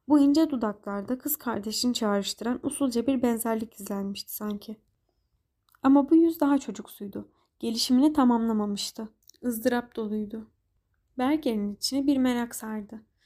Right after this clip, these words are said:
Kızın gözleri nasıldı? Kardeşininkilere benziyor muydu acaba? Geç kaldığı için kendini sürekli suçluyordu.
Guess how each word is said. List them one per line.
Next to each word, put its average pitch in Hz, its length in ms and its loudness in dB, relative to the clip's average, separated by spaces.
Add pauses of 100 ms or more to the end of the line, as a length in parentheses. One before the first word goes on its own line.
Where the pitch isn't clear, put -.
(140)
Kızın 285 320 2
gözleri 247 440 2
nasıldı? 247 600 -4 (120)
Kardeşininkilere 233 880 -6
benziyor 226 400 -2
muydu 254 260 2
acaba? 208 480 -10 (420)
Geç 277 240 -6
kaldığı 240 320 -4
için 233 280 -6
kendini 233 380 -6
sürekli 226 400 -12
suçluyordu. 220 800 -12